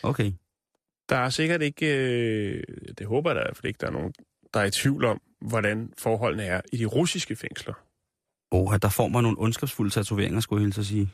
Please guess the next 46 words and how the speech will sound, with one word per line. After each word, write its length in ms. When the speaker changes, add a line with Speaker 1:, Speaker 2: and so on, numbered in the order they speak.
Speaker 2:
Nå. 160
Det 120
er 80
der, 140
du 160
har 80
fået 240
dem. 100
Speaker 1:
<laughs> 1500
Speaker 2:
Nå, 60
Speaker 1:
Ja, 160
den, 80
den, 360
jeg 40
Speaker 2:
øh, 60
Speaker 1:
har 120
hernede 320
på 100
hoften. 440
Speaker 2:
Og, 360
øh, 400
ja, 120
det 100
er 40
jo 60
ikke 100
sikkert, 160
man 80
selv 140
har 80
prøvet 300
dem, 80
så 100
har 40
man 80
måske 200
hørt 320
om 180
det. 140
Det 160
er 120
bestemt 460
ikke, 340
øh, 400
nogen 160
gårdfest. 600